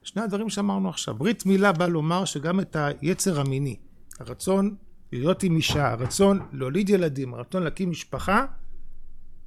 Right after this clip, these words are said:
דבר נפלא, במקום הנכון, בזמן הנכון, הכל בקדושה בטהרה. את עולם הטבע, את עולם הרצונות שלך, תקדש, זה יוצא בקדושה.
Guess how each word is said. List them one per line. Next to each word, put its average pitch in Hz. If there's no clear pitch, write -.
דבר 185
נפלא, 254
במקום 143
הנכון, 220
בזמן 139
הנכון, 180
הכל 165
בקדושה 135
בטהרה. 120
את -
עולם 202
הטבע, 202
את -
עולם 170
הרצונות 156
שלך, 156
תקדש, -
זה 127
יוצא 175
בקדושה. 147